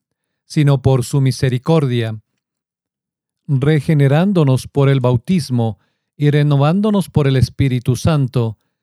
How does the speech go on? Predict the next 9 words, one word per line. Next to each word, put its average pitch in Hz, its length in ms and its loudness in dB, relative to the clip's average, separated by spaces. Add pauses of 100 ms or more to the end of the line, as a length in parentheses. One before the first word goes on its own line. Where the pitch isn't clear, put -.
(180)
que 156 100 2
derramó 139 460 2
sobre 135 300 0
nosotros 143 600 -2
copiosamente, 120 1120 -2 (520)
por 135 220 0
Jesucristo 156 840 -2
Salvador 123 640 -2
nuestro, 131 680 -2